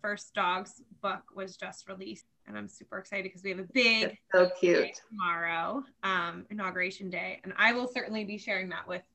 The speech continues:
Speaker 1: my young, my youngest students tomorrow. So I know you read quite a bit of middle grade novels. Um, do you have any recommendations? Um, maybe a few titles of your, like, favorite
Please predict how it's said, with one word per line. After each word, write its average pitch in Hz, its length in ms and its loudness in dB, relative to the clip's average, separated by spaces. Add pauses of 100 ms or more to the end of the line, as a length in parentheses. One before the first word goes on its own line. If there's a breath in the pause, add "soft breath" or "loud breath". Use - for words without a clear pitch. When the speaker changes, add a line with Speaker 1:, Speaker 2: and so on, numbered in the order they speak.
(360)
Speaker 1:
my 190 100 -4
young, 180 280 -2 (160)
my 175 100 -8
youngest 175 400 -8
students - 360 -14
tomorrow. - 440 -12 (320)
So - 140 -20 (1300 soft breath)
I 254 80 6
know 277 100 8
you 294 300 6
read 240 300 -2
quite 233 220 4
a 254 40 2
bit 220 140 2
of 190 180 -2
middle 214 360 0
grade 185 420 0 (120)
novels. 190 680 0 (140)
Um, 165 460 -4
do 202 80 -8
you 202 60 -4
have 180 240 -2
any 185 180 -4
recommendations? 175 1160 -8 (160)
Um, 170 340 -10
maybe 180 240 -8
a 175 40 -6
few 190 180 -12
titles 175 500 -6 (240)
of 180 140 -14
your, 185 160 -6
like, - 280 -12 (280)
favorite 190 720 0